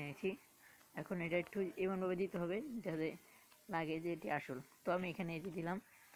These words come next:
এভাবে দেওয়ার পর আপনারা আর কী কী দিতে পারেন, এটা আপনাদের ইচ্ছার উপর ডিপেন্ড করে। তো এখানে আমি আর অন্য কিছু দিচ্ছি, যেমন <clears throat> এখান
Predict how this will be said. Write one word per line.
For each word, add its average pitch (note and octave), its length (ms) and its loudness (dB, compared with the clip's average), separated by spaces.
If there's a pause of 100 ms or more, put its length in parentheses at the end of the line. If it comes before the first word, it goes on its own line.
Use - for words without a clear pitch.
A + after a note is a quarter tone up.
(320)
এভাবে F3 200 4
দেওয়ার F3+ 300 6
পর G3+ 100 6 (240)
আপনারা E3 380 4 (400)
আর F3+ 200 10
কী A3+ 100 -4
কী F3 100 2
দিতে F#3 220 2
পারেন, F#3 240 2 (560)
এটা D#3+ 260 4
আপনাদের F3 460 2 (680)
ইচ্ছার F3+ 280 4
উপর F3+ 140 4
ডিপেন্ড F3 360 2
করে। F#3 140 6 (480)
তো - 60 -2 (140)
এখানে F#3 280 4
আমি F3+ 240 2
আর F#3 120 2
অন্য F#3 200 6 (120)
কিছু F3 180 2
দিচ্ছি, E3 400 -2 (840)
যেমন F3 320 4 (680)
<clears throat> G3 360 10 (1800)
এখান F3+ 280 2